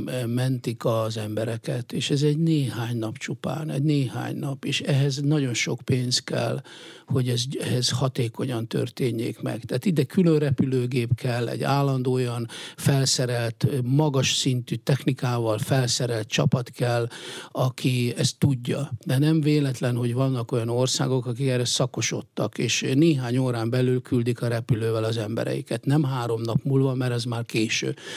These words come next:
Tehát itt azonnal kell ilyenkor cselekedni. Ez még nem, ez nem a mi profilunk. Mi, mi, a mi profilunk az,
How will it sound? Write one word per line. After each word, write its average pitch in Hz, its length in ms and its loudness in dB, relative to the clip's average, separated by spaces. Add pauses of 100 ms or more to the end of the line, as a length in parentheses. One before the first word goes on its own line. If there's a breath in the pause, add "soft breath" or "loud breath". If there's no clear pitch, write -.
(140 loud breath)
Tehát 131 180 -4
itt 143 160 -4
azonnal 123 580 -6
kell 120 160 -10
ilyenkor 123 540 -12 (460 loud breath)
cselekedni. 117 800 -12
Ez 156 180 -6
még 170 220 0
nem, 165 400 -2
ez 143 200 -2
nem 160 220 2
a 131 60 -2
mi 123 140 -2
profilunk. 127 720 -4
Mi, 139 340 0
mi, 156 360 0
a 123 100 -10
mi 156 140 -2
profilunk 147 640 -6
az, 160 340 -8